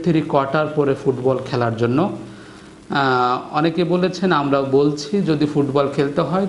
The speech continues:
তো থ্রি কোয়ার্টার বা ফুল প্যান্ট ইত্যাদি পরে খেলা উচিত।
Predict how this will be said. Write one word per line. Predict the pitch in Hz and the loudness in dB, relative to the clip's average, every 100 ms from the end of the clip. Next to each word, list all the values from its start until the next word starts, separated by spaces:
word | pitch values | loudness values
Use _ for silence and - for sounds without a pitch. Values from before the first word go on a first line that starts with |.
| 196 | 0
তো | 165 - - - - - | -2 -2 -8 -18 -20 -6
থ্রি | - 170 | 0 0
কোয়ার্টার | 165 147 139 151 139 135 131 | 2 0 0 0 -2 -2 -4
বা | 131 | -2
ফুল | 131 143 131 131 | 0 0 -2 0
প্যান্ট | 135 131 127 - | -2 -2 -4 -6
ইত্যাদি | - - 127 127 | -4 -2 2 2
পরে | 131 131 190 - - - - | 2 0 0 -6 -14 -20 -14
খেলা | - 143 | -4 0
উচিত। | 110 104 117 | 0 0 -4